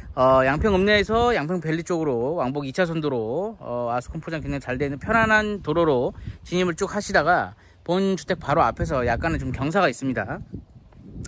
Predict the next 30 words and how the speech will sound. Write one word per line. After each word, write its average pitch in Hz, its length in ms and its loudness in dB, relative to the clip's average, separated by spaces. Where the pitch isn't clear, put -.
예, 123 60 -2
이렇게 117 260 -4
좀 139 100 -2
경사가 135 340 -2
있는 147 140 -2
부분을 135 240 -4
올라오시면 147 380 2
되고요. 131 360 -4
일부 196 280 0
구간만 185 420 2
이렇게 143 240 -4
올라오시면 139 420 -2
돼요. 110 180 -8
올라오시면 143 440 -4
되고, 147 440 -2
아스콘 151 400 0
포장은 190 440 0
뭐 147 100 -2
굉장히 151 220 -2
깔끔하게 180 340 0
돼 131 120 -2
있고요. 156 380 -4
자, 135 180 2
요 196 120 8
도로에는 233 920 6
오수관로가 208 600 2
묻혀 156 240 0
있습니다. 139 580 -2
이렇게 147 280 -4
보시면, 143 640 0